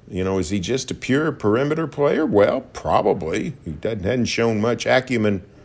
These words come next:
in terms of muscling around the basket. He sort of z-, sort of zooms in for putbacks or, or, you know, long dunks off, off his big stride. But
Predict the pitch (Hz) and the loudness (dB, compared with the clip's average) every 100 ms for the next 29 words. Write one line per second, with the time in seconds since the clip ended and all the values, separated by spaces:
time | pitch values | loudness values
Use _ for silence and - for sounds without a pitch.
0 | - - - - 87 113 110 87 76 92 | -20 -20 -16 -8 -2 0 0 -2 0 2
1 | 120 - 117 110 107 117 107 85 139 202 | 4 2 0 0 0 0 0 2 2 0
2 | - 101 101 - - - - - - 95 | 0 0 -2 -6 -20 -20 -20 -20 -10 -6
3 | 85 113 92 80 78 - - - - 123 | -4 0 0 0 -4 -8 -12 -16 -4 -2
4 | 95 78 71 131 143 127 85 117 139 151 | -2 -2 0 4 6 4 4 2 4 2
5 | 147 104 92 - - 147 123 135 156 - | -2 -2 -2 0 0 2 4 4 4 -2
6 | - 95 82 80 - - - - 90 85 | -2 0 0 -2 -14 -20 -14 -2 0 0
7 | 80 78 - 101 90 82 85 104 - 101 | -2 -8 -10 -8 -4 -4 -4 -6 -4 4
8 | 117 120 101 80 120 147 - - - 101 | 4 4 2 4 4 4 -2 -10 -2 -2
9 | 98 - - 104 - 85 82 117 - - | -2 -6 -4 -2 -2 -4 -2 -2 -2 2
10 | 113 123 143 156 - - - - - - | 4 6 4 0 -10 -20 -20 -20 -20 -20
11 | - - 101 90 | -20 -2 0 0